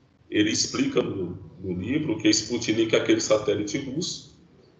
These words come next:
e, e ele dá, faz uma brincadeira, como se todas as pessoas fossem um satélite desse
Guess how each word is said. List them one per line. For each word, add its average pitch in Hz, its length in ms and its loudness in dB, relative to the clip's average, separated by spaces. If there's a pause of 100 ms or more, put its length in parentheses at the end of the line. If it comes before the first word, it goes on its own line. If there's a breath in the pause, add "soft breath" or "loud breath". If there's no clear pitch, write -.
(260)
e, 98 720 -4 (400)
e 104 220 2
ele 107 300 2 (380)
dá, 101 180 4
faz 104 240 4
uma 107 80 2
brincadeira, 104 720 2
como 110 160 0
se - 200 -4
todas 147 280 6
as - 60 -4
pessoas 139 400 0
fossem 139 400 0 (120)
um - 60 -6
satélite 139 580 0
desse 151 440 2